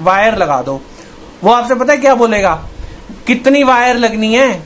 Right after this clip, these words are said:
कितने मीटर वायर लगाऊं?" तो वो, आप उसे अपना प्लॉट दिखाओगे, तो वो पता है क्या करेगा? ये बोलेगा, "यहाँ fence लगेगी, ये मान लो फ़ाइव है, इसको ऐड करेगा, मान लो ये टू है, इसको ऐड करेगा, फिर इसको ऐड करेगा, इसको,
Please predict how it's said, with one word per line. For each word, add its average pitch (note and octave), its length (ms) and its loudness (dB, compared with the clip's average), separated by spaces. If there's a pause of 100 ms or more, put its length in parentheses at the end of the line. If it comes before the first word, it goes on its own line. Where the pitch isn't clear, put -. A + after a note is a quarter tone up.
(140)
कितने C4 360 2
मीटर B3+ 420 2
वायर A3+ 300 2
लगाऊं?" A3 500 2 (600)
तो A#3+ 80 4
वो, C4 300 4 (160)
आप A3 180 2
उसे B3+ 140 -2
अपना C4+ 180 2
प्लॉट A#3+ 360 2
दिखाओगे, A3 540 0
तो B3+ 140 0
वो B3 100 2
पता B3+ 220 0
है C4 60 -6
क्या C4+ 140 2
करेगा? G#3 400 -2 (640)
ये G3+ 140 0
बोलेगा, A#3+ 260 4
"यहाँ G3 280 2
fence G#3+ 300 -2
लगेगी, A3 400 -2 (380)
ये F#3+ 160 0
मान G#3+ 180 2
लो A3 80 2
फ़ाइव F#3+ 380 2
है, G#3 260 -2
इसको G#3+ 260 0
ऐड G#3+ 240 -2
करेगा, G3+ 480 0
मान F#3 240 0
लो A3+ 100 0
ये A3+ 200 0
टू A3 300 -2
है, G#3+ 200 0 (340)
इसको G3+ 280 0
ऐड G#3+ 240 0
करेगा, F#3+ 360 0 (320)
फिर A3 140 0
इसको A#3+ 280 0
ऐड A#3 240 0
करेगा, G#3 440 0
इसको, G#3+ 320 -2